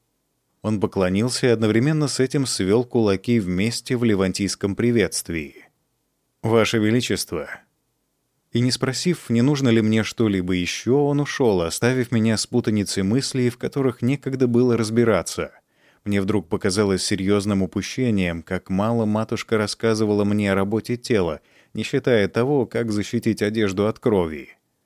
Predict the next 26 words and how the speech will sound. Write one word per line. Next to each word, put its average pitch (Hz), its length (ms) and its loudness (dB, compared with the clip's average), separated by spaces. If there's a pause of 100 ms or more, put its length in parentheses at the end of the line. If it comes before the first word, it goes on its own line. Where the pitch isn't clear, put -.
(340)
Но 135 120 -4
беспокоиться 156 640 -2
об 147 140 2
этом, 113 320 0
когда 117 280 -4
я 117 180 2
собиралась 110 600 2
выступить 107 560 -2
в - 80 -20
поход 117 440 -2
со 92 100 -6
своей 98 380 0
армией, 113 460 2 (220)
было 151 260 0
ещё 131 460 0
глупее. 90 640 -2 (600)
Сейчас 101 400 -4
совсем 95 420 0
не 95 100 2
время, 95 580 0
хотя 85 260 -6
мне 80 200 -10
так - 200 -8
хотелось 107 480 -2
кого-нибудь 98 520 0
спросить. - 640 -6